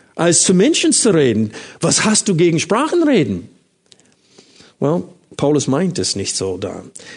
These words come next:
Die Aussage, "Redet nicht zu Menschen, sondern zu Gott", bedeutet nicht, dass das in Sprachenreden auf der Art und Weise okay ist, weil es eine Sprache der Anbetung ist.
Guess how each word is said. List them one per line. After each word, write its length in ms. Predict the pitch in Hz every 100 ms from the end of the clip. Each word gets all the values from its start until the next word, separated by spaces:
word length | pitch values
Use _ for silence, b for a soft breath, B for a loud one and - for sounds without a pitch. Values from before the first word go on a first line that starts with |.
| B
Die 80 | -
Aussage, 580 | 156 208 - 165 156 151
"Redet 360 | 160 175 151 185
nicht 240 | 185 -
zu 160 | - 135
Menschen, 500 | 143 208 185 165 139
sondern 400 | 143 147 147 131
zu 200 | - 110
Gott", 360 | 143 220 220
bedeutet 500 | 151 123 147 147 135
nicht, 320 | 170 214 -
dass 160 | 160 -
das 280 | 160 165 -
in 160 | 160
Sprachenreden 880 | 139 - 156 165 160 143 151 151 151
auf 160 | 135 120
der 180 | 151 165
Art 160 | 151
und 80 | 139
Weise 320 | 131 139 139
okay 400 | 135 113 - 294
ist, 220 | 131 127 B B B B
weil 140 | 147
es 140 | 160 165
eine 200 | 160 151
Sprache 640 | - 160 185 208 190 160
der 220 | 156 160
Anbetung 580 | 196 339 226 123 113 92
ist. 360 | 92 - -